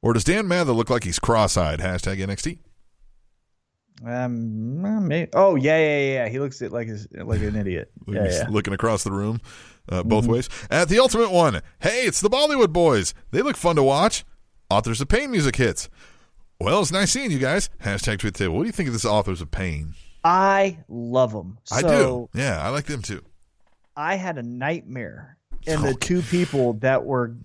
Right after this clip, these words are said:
Speaker 2: kicking my ass
Speaker 1: Looked
Speaker 2: were
Speaker 1: like
Speaker 2: the
Speaker 1: them.
Speaker 2: Authors of Pain. No, it
Speaker 1: <laughs>
Speaker 2: was
Speaker 1: It
Speaker 2: them.
Speaker 1: was them.
Speaker 2: Yeah.
Speaker 1: Yeah. And y-, it, that would be a horrific ass beating.
Speaker 2: It felt like it.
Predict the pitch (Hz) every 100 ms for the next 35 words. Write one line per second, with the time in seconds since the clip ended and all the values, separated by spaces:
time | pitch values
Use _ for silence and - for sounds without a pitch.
0 | - - 175 170 156 139 131 131 151 180
1 | - - 131 139 156 143 135 135 131 135
2 | 139 120 117 139 123 107 135 98 180 170
3 | 147 113 139 - - 113 113 131 139 104
4 | 123 113 80 73 - - _ - 156 98
5 | 117 85 - _ _ _ - 113 104 117
6 | 139 - - 113 135 139 117 101 - 131
7 | 139 113 107 - 101 95 90 87 78 98
8 | - - _ _ _ _ _ - 156 117
9 | 156 143 110 110 98